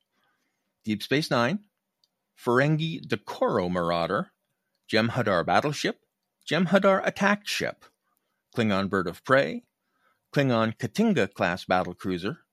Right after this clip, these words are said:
Klingon Vorcha class. You can get the Maquis Raider Valjean, the Phoenix, a Romulan warbird, another Romulan Didiridax class warbird, the Scimitar,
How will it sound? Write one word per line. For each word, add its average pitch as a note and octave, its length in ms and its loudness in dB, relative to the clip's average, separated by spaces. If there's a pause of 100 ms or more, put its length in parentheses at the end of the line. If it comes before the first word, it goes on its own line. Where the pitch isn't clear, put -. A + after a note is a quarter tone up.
(560)
Klingon G#3 420 2
Vorcha - 460 4
class. - 600 -6 (640)
You - 100 -10
can B2 140 0
get B2 160 0
the G#2 80 -2
Maquis B2 480 0
Raider C#3+ 440 2 (100)
Valjean, A2+ 800 2 (640)
the - 80 -8
Phoenix, - 680 -2 (400)
a F#2 40 -2
Romulan G3 520 4
warbird, G3 460 2 (580)
another B2 480 2 (140)
Romulan A#2+ 640 2 (120)
Didiridax F2 920 0 (320)
class D#2+ 280 -2
warbird, F2 580 -4 (640)
the - 80 -10
Scimitar, A3 540 0